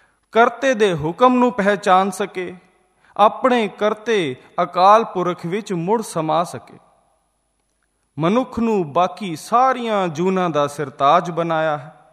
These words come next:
"ਸਗਲ ਜੋਨ ਮੈਂ ਤੂੰ ਸਿਰ ਧਰਿਆ,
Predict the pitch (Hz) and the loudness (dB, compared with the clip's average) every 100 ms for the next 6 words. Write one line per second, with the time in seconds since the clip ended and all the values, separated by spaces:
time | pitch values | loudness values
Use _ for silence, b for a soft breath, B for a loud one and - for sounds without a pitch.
0 | _ _ _ _ _ _ - - 175 196 | _ _ _ _ _ _ -16 -6 -4 -2
1 | 190 151 165 175 170 165 156 147 170 170 | -4 -4 -4 -2 -2 -4 -4 -6 -6 -6
2 | 156 - 214 - 170 147 143 | -6 -8 -8 -6 -8 -6 -10